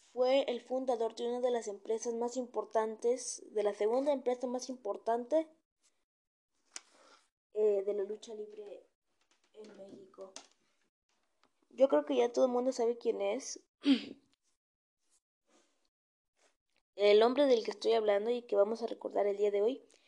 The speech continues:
es Antonio Peña. Así es que, pues bueno, amigos, no me queda más que darle las más cordiales de las bienvenidas a otro episodio del podcast Lucha y Más, ya a punto de llegar a las cien programas. Entonces, los invito a que no se pierdan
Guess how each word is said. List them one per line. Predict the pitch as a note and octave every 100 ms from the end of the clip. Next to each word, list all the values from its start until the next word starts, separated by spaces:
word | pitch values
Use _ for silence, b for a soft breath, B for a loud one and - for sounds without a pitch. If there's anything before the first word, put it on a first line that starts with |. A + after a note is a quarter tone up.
| b -
es | B3+ C#4 -
Antonio | G#3+ G#3 G3+ A3+ A3+ A3+
Peña. | F#3+ - - - - _ _ - - _ _ b b b b
Así | G#3+ G#3+ A#3+
es | B3 -
que, | C4+ C4+
pues | C4+ A#3
bueno, | C#4 D4+
amigos, | C#4+ C4
no | C4
me | C#4+
queda | D4 D4 C#4+
más | C#4+ C#4
que | A3+
darle | A3 A3+ A#3 - - -
las | G#3+ G#3+
más | A3+ A#3
cordiales | - G#3+ G#3+
de | G#3+
las | G3 G3+
bienvenidas | C4 C4 A3+ A3+ C4 C4+ - b b b _
a | G3+
otro | G#3 C4+
episodio | C4+ G#3+ C#4 C#4 A3+
del | G#3+
podcast | A#3 A#3+ - G#3
Lucha | G#3+ -
y | A3+
Más, | C4 C#4+
ya | C4
a | B3+ B3+
punto | C4 C#4 C4+
de | A3
llegar | G#3 G3+ A3 - -
a |
las | - - -
cien | B3+ C4 C4 - b b b _ _
programas. | A#3 A#3+ B3 B3+ - _ G3 G3 G3+ A3
Entonces, | G#3+ C#4+ D#4+
los | D4 C#4+
invito | C#4 D#4 E4+
a | D#4+
que | C4+
no | C4+
se | C#4+
pierdan | C#4 D4 D#4 D#4